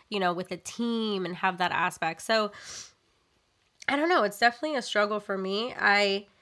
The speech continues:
I don't know if long term I would always work from home. I don't know. I don't know what that looks like. Um, or if I would ever go back to an office. It's hard 'cause then I think about who the heck is gonna pick up my kid in the middle of the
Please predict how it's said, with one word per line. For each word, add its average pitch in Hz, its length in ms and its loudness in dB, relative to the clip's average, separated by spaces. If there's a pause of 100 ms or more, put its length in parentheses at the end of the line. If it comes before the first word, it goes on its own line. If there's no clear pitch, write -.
(640)
I 240 80 4
don't 226 300 0
know 190 280 2
if 214 200 -6
long 185 360 2
term 196 600 -4 (520)
I 185 80 4
would 170 120 2
always 185 300 -2
work 277 200 0
from 302 160 -2
home. 330 180 2 (640)
I 185 80 0
don't 254 120 -2
know. 226 180 -4 (140)
I 202 80 -4
don't 196 100 -4
know 185 100 -6
what 185 100 -8
that - 160 -4
looks 180 220 -10
like. 233 280 -2 (420)
Um, 180 600 2 (380)
or 196 260 2
if 196 140 -2
I 190 200 4
would 185 160 -2
ever 247 200 -4
go 180 100 -6
back - 240 -10
to - 100 -12
an - 80 -10
office. - 520 -12 (360)
It's 202 140 -10
hard 190 400 -2 (400)
'cause 226 120 -4
then 220 80 2
I 208 80 2
think 208 200 -6
about 196 420 6 (380)
who 220 120 -4
the 254 60 0
heck 262 160 0
is 262 120 -4
gonna 240 140 -2
pick 240 160 -4
up 226 80 -2
my 220 120 6
kid 226 200 -2
in 254 100 -4
the 214 80 -2
middle 214 240 -2
of 202 60 -6
the 208 80 -6